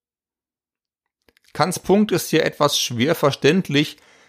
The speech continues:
weil es in seinem Text auch eigentlich um rechtliche Fragen geht, nicht nur um ethische. Man kann's aber so erklären. Wenn ich die Wahrheit sage, dann handle ich nach bestem Wissen und Gewissen,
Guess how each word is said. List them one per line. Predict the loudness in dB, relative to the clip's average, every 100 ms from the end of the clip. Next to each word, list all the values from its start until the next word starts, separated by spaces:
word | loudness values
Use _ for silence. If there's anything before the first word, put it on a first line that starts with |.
| _
weil | -2 -2
es | 2
in | 4
seinem | 4 2 0
Text | -4 -4 -2
auch | -2 -2
eigentlich | -2 -2 -2 -2 -2 -2
um | 0 2
rechtliche | 4 2 0 -4 -2 -4
Fragen | -2 2 2 2
geht, | -2 -4 -2
nicht | -4 -4 0
nur | 2 2
um | 0
ethische. | -2 -2 -2 0 0 -2 _ _ _
Man | -8 0
kann's | 0 2
aber | 2 4
so | 4
erklären. | 2 0 -4 -6 -6 -18 _ _ _ _ _ _ _ _ _ _ _
Wenn | 0 0
ich | -2
die | -2 2
Wahrheit | 2 4 2 4
sage, | 4 6 4 2 0 _ -20 -2
dann | 0 2
handle | 0 0 -4
ich | -4 -6
nach | -4 -6
bestem | -2 -2 -2 -2 -2 0 0
Wissen | -2 -2
und | -4 -2
Gewissen, | 0 2 2 -2 -4